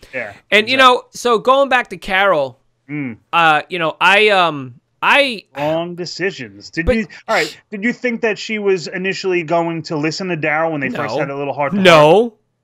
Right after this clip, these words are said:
Speaker 1: heart?
Speaker 2: Um,
Speaker 1: I mean, she was crying. I mean, she made it believable.
Speaker 2: I
Speaker 1: I think it was
Speaker 2: think
Speaker 1: good
Speaker 2: either,
Speaker 1: acting.
Speaker 2: well, it could have done this. It could have been, it could have been yes, she was going to, or no, she was crying because she knew she was gonna disobey him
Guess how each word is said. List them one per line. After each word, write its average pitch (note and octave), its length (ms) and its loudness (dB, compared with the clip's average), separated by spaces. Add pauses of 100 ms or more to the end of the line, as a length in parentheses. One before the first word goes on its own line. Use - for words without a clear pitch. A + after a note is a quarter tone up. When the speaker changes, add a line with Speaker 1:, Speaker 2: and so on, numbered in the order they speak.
(500)
Speaker 1:
heart? - 240 -20
Speaker 2:
Um, D#4 460 4 (560)
Speaker 1:
I A3 60 -10
mean, B3+ 60 -2
she C#4+ 120 -6
was B3 100 -4
crying. G3+ 520 0
I F3+ 120 -2
mean, F#3+ 120 -10
she F3 140 -14
made G#3 160 -2
it F3+ 80 -4
believable. D#3+ 540 0
Speaker 2:
I D4+ 240 6
Speaker 1:
I D4 40 0
think D#3 120 -10
it A3+ 160 2
was A3+ 80 0
Speaker 2:
think G#3 100 -8
Speaker 1:
good D#3 140 -2
Speaker 2:
either, D3 260 0
Speaker 1:
acting. E3 140 -4
Speaker 2:
well, - 100 -4
it A#3+ 120 -4
could C#4+ 120 -4
have G3 100 -4
done F#3+ 140 -4
this. B3 200 -4
It D3+ 100 -14
could F#3 120 -8
have E3 60 -10
been, E3 220 -6
it E3+ 140 -12
could G3 120 -6
have D#3+ 80 -10
been D#3+ 200 -8
yes, D3 240 -2
she - 120 -16
was F3+ 180 -12
going F#3+ 300 -10
to, G3 160 -10
or D#3 160 -8
no, F3 400 -2
she - 140 -14
was D3+ 140 -16
crying E3+ 320 -12
because D3+ 200 -12
she D3+ 120 -14
knew C#3 160 -8
she - 120 -16
was B2 120 -16
gonna B2+ 200 -12
disobey C3 540 -12
him F#2 140 -20